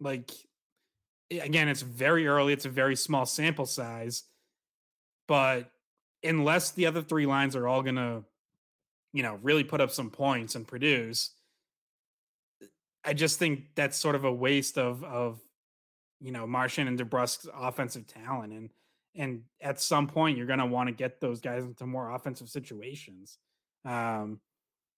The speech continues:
so I'm kinda with you, especially with this, sh-, you know, with the short nine-game sample with Poitras. It does make sense to me to try that at some point and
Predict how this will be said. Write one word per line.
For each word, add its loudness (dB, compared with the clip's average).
so 2
I'm 6
kinda 8
with 8
you, 4
especially 2
with 2
this, 0
sh-, -10
you -2
know, 2
with -4
the 0
short 4
nine-game 4
sample -2
with -4
Poitras. 0
It -2
does 4
make 4
sense 0
to -4
me 2
to -8
try 2
that 2
at -4
some -4
point -6
and -4